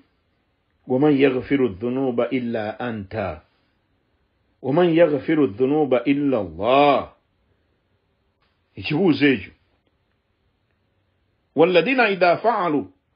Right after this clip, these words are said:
فاحشة. Allahu Azza wa Jalla mu aya eyo ayogera ku baddu abakkiriza nti bwe baba bagudde mu mazambi,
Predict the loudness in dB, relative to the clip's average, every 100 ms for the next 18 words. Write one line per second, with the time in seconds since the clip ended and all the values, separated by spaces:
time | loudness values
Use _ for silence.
0 | _ -2 -2 -2 -2 0 0 0 -2 -12
1 | _ _ -8 -2 2 2 2 0 0 0
2 | 0 -6 -10 -6 -2 0 0 0 -2 -4
3 | _ _ _ _ -2 0 0 2 4 4
4 | 0 _ _ -8 2 4 2 0 0 0
5 | 2 0 0 -4 -4 -4 -10 _ _ _
6 | _ _ _ -12 4 6 6 4 -2 -2
7 | 0 0 0 -2 0 0 0 -2 -8